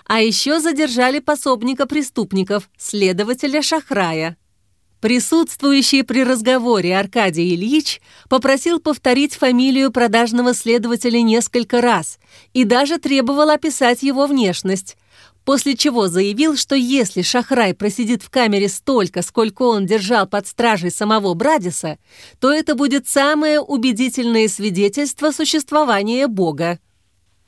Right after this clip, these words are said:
Оказавшись, наконец, дома, Валерий Борисович, Лена и Аня стали готовить обед, или, скорее, ужин, рассчитывая сесть за стол втроем.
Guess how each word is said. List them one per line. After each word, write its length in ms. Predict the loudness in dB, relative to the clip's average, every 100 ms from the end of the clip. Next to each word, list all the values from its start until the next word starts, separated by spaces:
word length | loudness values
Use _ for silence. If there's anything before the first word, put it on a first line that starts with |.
| _
Оказавшись, 720 | -2 0 2 2 0 -4 -2
наконец, 480 | -2 2 2 2 0
дома, 440 | 0 2 2 2
Валерий 440 | 2 0 0 0 0
Борисович, 720 | 0 0 -2 -2 -2 -4 -4 -4
Лена 480 | 0 2 2 0 2
и 20 |
Аня 500 | 2 2 2 0 -2 _
стали 460 | -14 0 2 2 2
готовить 560 | 0 0 0 0 0 -2
обед, 460 | -2 -2 -4 _ _ _ 0
или, 200 | 2 2
скорее, 520 | 2 2 4 2 0 -2
ужин, 480 | 0 0 -2 -4 _ _ 0
рассчитывая 760 | 0 2 0 0 0 2 0
сесть 440 | 0 -2 -4 -4 -6
за 180 | -4 -4
стол 300 | -2 -2 -2
втроем. 640 | -2 -2 0 -2 -4